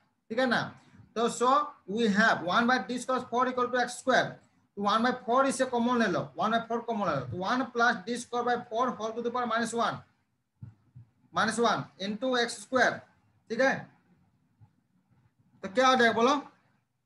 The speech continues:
एक्स स्क्वायर से मल्टीप्लाई करो, मल्टीप्लाई करेंगे, उसके पहले हम लोग बाइनोमियल थ्योरम इसके ऊपर करो,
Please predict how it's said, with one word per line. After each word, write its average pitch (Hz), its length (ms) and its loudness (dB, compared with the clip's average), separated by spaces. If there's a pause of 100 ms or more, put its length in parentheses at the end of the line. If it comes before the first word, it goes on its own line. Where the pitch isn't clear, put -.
(840)
एक्स 202 260 0
स्क्वायर 262 280 2
से 269 180 2
मल्टीप्लाई 240 500 2
करो, 196 140 2 (2500)
मल्टीप्लाई 214 680 2
करेंगे, 233 400 2 (840)
उसके 190 240 2
पहले 254 220 4
हम 247 140 4
लोग 262 160 4
बाइनोमियल 233 400 4
थ्योरम 247 180 2
इसके 240 140 2
ऊपर 240 220 2
करो, 175 220 -4